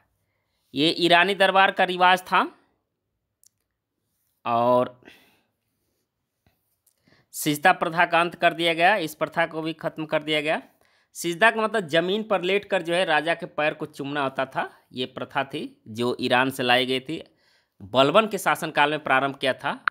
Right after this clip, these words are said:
और इसी को समाप्त किया था शाहजहां ने। क्वेश्चन नंबर बारह है, निम्नलिखित विदेशी यात्रियों में से कौन मुगल साम्राज्य में नहीं आया?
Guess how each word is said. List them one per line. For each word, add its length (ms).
और 360
इसी 280
को 240
समाप्त 420
किया 120
था 160
शाहजहां 580
ने। 80
क्वेश्चन 280
नंबर 220
बारह 340
है, 400
निम्नलिखित 560
विदेशी 640
यात्रियों 400
में 120
से 180
कौन 460
मुगल 400
साम्राज्य 560
में 320
नहीं 540
आया? 320